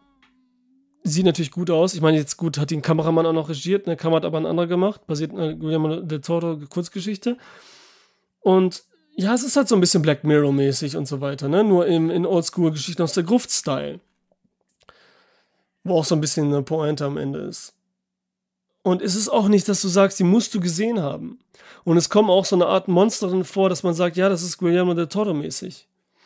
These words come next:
Äh, wird Trash Talk übrigens gefallen, das Monster, wenn das noch nicht gesehen hat. Bestimmt hat das gesehen.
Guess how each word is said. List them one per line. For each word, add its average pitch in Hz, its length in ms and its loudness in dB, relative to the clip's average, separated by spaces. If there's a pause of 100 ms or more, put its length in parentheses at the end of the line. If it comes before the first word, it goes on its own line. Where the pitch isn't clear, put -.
(540)
Äh, 160 180 0
wird 165 200 -6
Trash 208 240 -2
Talk 147 140 -4
übrigens 147 340 -4
gefallen, 147 420 -10
das 147 160 -18
Monster, 151 380 -6
wenn 170 80 -6
das 147 120 -8
noch 151 60 -4
nicht 139 100 -10
gesehen 151 240 -6
hat. 196 200 -6
Bestimmt 143 260 -10
hat 139 80 -8
das 156 140 -14
gesehen. 214 320 -4